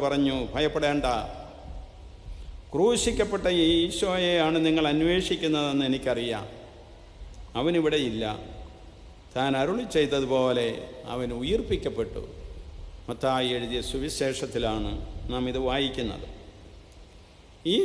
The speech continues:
സംഭവത്തിൽ നിന്നാണ് ഈശോ മൂന്നാം ദിവസം ഉയിർപ്പിക്കപ്പെട്ടു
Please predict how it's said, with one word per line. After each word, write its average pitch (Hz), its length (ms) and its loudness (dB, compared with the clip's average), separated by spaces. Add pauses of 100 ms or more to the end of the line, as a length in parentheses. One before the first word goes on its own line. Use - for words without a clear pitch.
(160)
സംഭവത്തിൽ 214 520 4 (120)
നിന്നാണ് 175 500 6 (1040)
ഈശോ 185 280 4 (160)
മൂന്നാം 233 420 6 (100)
ദിവസം 190 380 2 (340)
ഉയിർപ്പിക്കപ്പെട്ടു 175 880 2